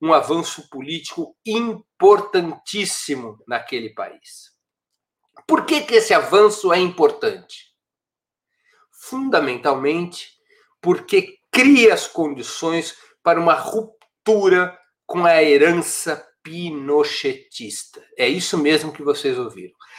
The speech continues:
Apesar do Chile estar formalmente vivendo em democracia há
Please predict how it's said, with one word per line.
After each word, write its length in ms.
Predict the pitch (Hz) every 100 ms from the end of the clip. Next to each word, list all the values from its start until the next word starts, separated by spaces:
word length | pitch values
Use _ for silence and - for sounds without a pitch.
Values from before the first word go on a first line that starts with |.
| -
Apesar 560 | - - 170 160 202 190
do 100 | 185
Chile 420 | 180 - 214 196
estar 300 | 180 - 185 180
formalmente 1040 | - 214 220 190 185 156 147 135 113 120
vivendo 420 | 120 117 156 170
em 100 | 160
democracia 840 | 156 147 147 147 135 - 117 101 -
há 140 | 123